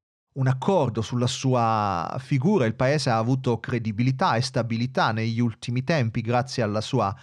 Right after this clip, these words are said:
opera al governo e quindi, ecco, molti parlamentari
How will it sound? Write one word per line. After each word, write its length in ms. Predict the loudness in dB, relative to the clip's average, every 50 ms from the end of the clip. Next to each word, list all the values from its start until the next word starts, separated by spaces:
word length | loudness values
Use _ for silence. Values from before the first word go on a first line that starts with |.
| -18 -20 -20 -20 _ _ _
opera 480 | -2 0 0 0 0 -2 -2 0 0 0
al 100 | 0 0
governo 640 | 0 0 2 2 2 2 2 2 0 -2 -2 -2 -4
e 140 | -6 -8 -6
quindi, 480 | -6 -2 0 2 4 4 2 2 2 2
ecco, 260 | 0 0 -2 -2 0
molti 540 | 2 2 2 4 2 2 0 0 -2 -4 -2
parlamentari 800 | 0 0 0 0 0 0 -2 -2 0 0 0 2 2 0 0 -2